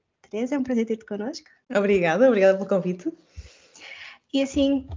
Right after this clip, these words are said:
Speaker 1: nossa pergunta de começar sempre é, podes explicar assim, de modo breve a tua formação e o que é que fazes atualmente no teu dia-a-dia?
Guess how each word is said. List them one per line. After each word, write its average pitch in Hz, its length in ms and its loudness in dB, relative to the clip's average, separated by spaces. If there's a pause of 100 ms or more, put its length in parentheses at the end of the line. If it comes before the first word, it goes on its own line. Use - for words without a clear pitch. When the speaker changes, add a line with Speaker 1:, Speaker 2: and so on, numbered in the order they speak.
(100)
Speaker 1:
nossa 269 240 -4
pergunta 262 460 0
de 254 160 -2
começar 262 400 -2
sempre 302 400 -2
é, 285 240 2 (500)
podes 262 160 -2
explicar - 280 -4
assim, 254 180 -4
de 254 80 -4
modo 233 260 0
breve 226 340 -4
a 240 60 -6
tua 233 160 -8
formação 247 420 -4
e 330 60 0
o 311 60 -4
que - 80 -10
é - 20 -10
que - 80 -20
fazes 226 240 -6
atualmente 226 420 -4
no 240 80 -6
teu 208 160 -4
dia-a-dia? 196 480 -6